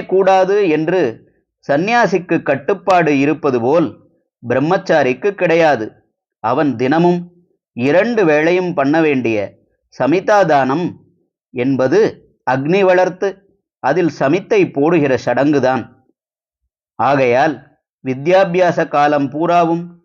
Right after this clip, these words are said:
பிக்ஷாச்சரியம் பண்ணுவது என்பது சாத்தியமாக தெரியாத நம் காலத்தில், ஏதோ ஒரு வருஷமாவது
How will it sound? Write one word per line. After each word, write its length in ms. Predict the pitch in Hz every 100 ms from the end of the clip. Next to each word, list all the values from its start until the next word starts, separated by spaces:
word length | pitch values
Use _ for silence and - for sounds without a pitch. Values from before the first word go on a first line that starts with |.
| _ _ -
பிக்ஷாச்சரியம் 840 | 123 135 - 220 220 190 160 156 135
பண்ணுவது 500 | 135 143 156 147 190 214
என்பது 400 | 143 131 135 170 117 113 _ _ _ -
சாத்தியமாக 720 | 127 143 165 185 180 180 175 156
தெரியாத 480 | 156 156 175 180 165
நம் 180 | 143 135 175
காலத்தில், 580 | 180 175 180 175 180 180 _ _ _ _ _ -
ஏதோ 440 | 117 151 175 175 233 208
ஒரு 180 | 156 175
வருஷமாவது 720 | 151 160 190 175 143 147 170